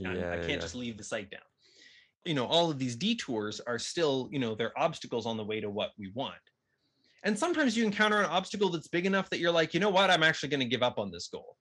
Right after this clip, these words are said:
Speaker 1: right? Um, for whatever reason. But if, but if you encounter an obstacle and you, you don't decide to give up, but you also don't know how to overcome the obstacle, then you've got yourself in a bit of a pickle, right? Like, you've got yourself in some sort of conflict where you can neither,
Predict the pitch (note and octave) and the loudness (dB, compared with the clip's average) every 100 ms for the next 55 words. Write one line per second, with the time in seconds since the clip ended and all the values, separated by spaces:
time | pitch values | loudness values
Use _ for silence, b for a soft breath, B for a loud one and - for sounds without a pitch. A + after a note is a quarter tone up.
0 | - G2+ A2+ - - A#2+ A2 G#2 G2+ - | -8 -6 -6 -8 -8 -4 -4 -6 -8 -6
1 | C3 A2 A#2 A2+ G#2+ F#2+ F#2 - - - | -6 -2 0 0 -2 -4 -6 -10 -14 -20
2 | _ A#2+ E3+ E3+ E3 - - - D#3 E3 | _ -4 0 0 -2 -8 -10 -2 0 0
3 | F3 E3 - A3 A3+ G#2 D3+ E3 - D3+ | -2 -2 -2 0 0 0 -2 -2 -6 -4
4 | B2 A2+ B2+ A#2+ A#2 A2 - _ C3 A#2 | -2 -2 -4 -2 -4 -4 -10 _ -10 -4
5 | D#3 F#3+ F3 - C#3 A#2+ B2 A2+ G#2+ G2+ | -2 -2 -4 0 2 0 -4 -6 -4 -4
6 | - A#2 A#2+ B2 B2 - D#3+ B2+ C3 B2 | -6 -8 -4 0 0 2 0 -2 -4 -4
7 | A#2 - C3 B2 A2 G#2 _ C#3+ A#2+ A2+ | -4 0 2 2 0 -2 _ -4 -4 -4
8 | C#3 A2+ F2+ F3 A3 - - G2+ - B | -4 -4 0 0 0 -6 -10 -12 -12 B
9 | B B C#3+ F#3 D#3+ D3 C3 B2+ C#3+ A#2+ | B B -2 0 2 2 2 0 -2 -2
10 | A2+ G#2 A2 F#2+ - F#2+ - - _ _ | -4 -2 -4 -4 -4 -4 -4 -18 _ _
11 | - G#2+ G#2+ A#2 A2+ A#2 C3+ C#3 C3 A#2+ | -8 -4 -4 -4 -2 0 0 0 -2 -2
12 | A2+ A#2+ A2+ G2 - D#3 E3 G#2 - G#2+ | -4 -6 -6 -8 -4 -4 -4 -6 -6 -8
13 | A2 G2+ A2 A#2+ D3 B2+ G#2+ | -6 -6 -4 2 2 2 -2